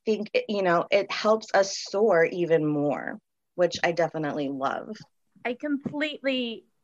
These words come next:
Speaker 2: agree. Like, I feel like when we come to the table, like, our airs just drop,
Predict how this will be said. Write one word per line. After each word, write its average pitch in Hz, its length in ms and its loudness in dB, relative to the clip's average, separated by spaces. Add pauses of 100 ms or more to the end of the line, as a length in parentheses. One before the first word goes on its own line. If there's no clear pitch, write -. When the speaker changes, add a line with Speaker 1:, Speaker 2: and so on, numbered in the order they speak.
(120)
Speaker 2:
agree. 185 840 -2
Like, 202 260 4
I 220 320 4
feel 285 280 4
like 226 420 4 (640)
when 262 160 4
we 262 120 4
come 226 340 4
to 240 100 -6
the 226 140 0
table, 208 560 2
like, 202 280 -2 (520)
our 226 260 10
airs 208 440 0 (140)
just 196 280 -8
drop, 143 400 2